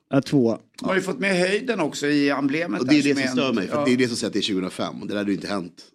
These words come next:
Speaker 3: sexton
Speaker 2: Ja.
Speaker 3: sjutton.
Speaker 1: Färgkombinationen då?
Speaker 3: Se, se igenom den här liksom
Speaker 1: Rå-,
Speaker 3: hipsterfieringen
Speaker 1: eh,
Speaker 3: av
Speaker 1: orange och, eh, svart
Speaker 3: Nej.
Speaker 1: gillar vi inte. Ja, okej, netta. Och, eh,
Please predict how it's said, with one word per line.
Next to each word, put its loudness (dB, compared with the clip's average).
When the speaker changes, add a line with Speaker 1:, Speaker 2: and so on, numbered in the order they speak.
Speaker 3:
sexton -4
Speaker 2:
Ja. 0
Speaker 3:
sjutton. -6
Speaker 1:
Färgkombinationen 6
då? 6
Speaker 3:
Se, 4
se 6
igenom 4
den 0
här -4
liksom -6
Speaker 1:
Rå-, -2
Speaker 3:
hipsterfieringen 2
Speaker 1:
eh, -2
Speaker 3:
av -2
Speaker 1:
orange 4
och, 4
eh, 2
svart -2
Speaker 3:
Nej. 2
Speaker 1:
gillar 6
vi 6
inte. 0
Ja, 0
okej, -2
netta. -4
Och, 4
eh, 6